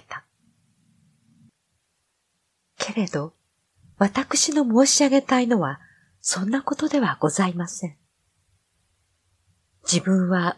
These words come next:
武士の娘だ。父の名を汚してはならぬ。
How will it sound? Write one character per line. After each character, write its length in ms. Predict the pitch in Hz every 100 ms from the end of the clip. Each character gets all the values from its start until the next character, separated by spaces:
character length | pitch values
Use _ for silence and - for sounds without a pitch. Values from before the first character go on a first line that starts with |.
| -
武 140 | 233
士 180 | - 247
の 140 | 220
娘 420 | 156 170 - 196 185
だ。 180 | - _ _ _ _ _ _ _ _ _ -
父 320 | - - 349
の 140 | 294
名 200 | 196 180
を 40 | 175
汚 280 | - 226 302
し 160 | - -
て 80 |
は 160 | 185 156
な 160 | 151 170
ら 140 | 190
ぬ。 120 | 143